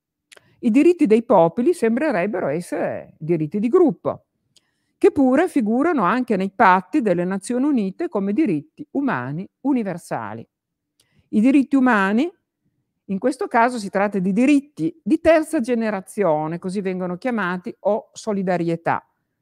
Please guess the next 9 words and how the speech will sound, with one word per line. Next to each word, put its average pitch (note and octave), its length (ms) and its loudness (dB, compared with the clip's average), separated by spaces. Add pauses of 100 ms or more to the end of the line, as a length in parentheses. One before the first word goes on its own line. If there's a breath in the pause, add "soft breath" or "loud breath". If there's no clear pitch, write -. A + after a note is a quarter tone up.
(140)
Includono, D4+ 880 0
infatti, F3+ 880 -2 (420)
i C#4+ 140 4
diritti G#3+ 560 2
a E3+ 140 0
beni F#3+ 320 2
come F3 240 -6
lo E3+ 100 -4
sviluppo, F3 680 -4